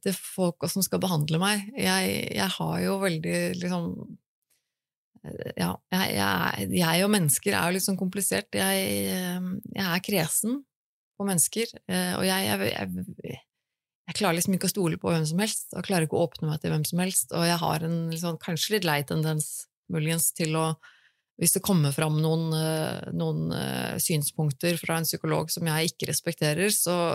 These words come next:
så kommer jeg nok kanskje til å slite litt. Eller, altså, hvis jeg nå, for eksempel, denne psykologen her, hvis det, hvis det på et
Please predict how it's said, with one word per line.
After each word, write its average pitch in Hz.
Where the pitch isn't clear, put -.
så 170
kommer 151
jeg -
nok 151
kanskje 143
til 156
å 156
slite 147
litt. -
Eller, -
altså, 170
hvis 160
jeg 165
nå, 151
for 175
eksempel, 156
denne 147
psykologen 147
her, 151
hvis -
det, -
hvis 160
det -
på -
et -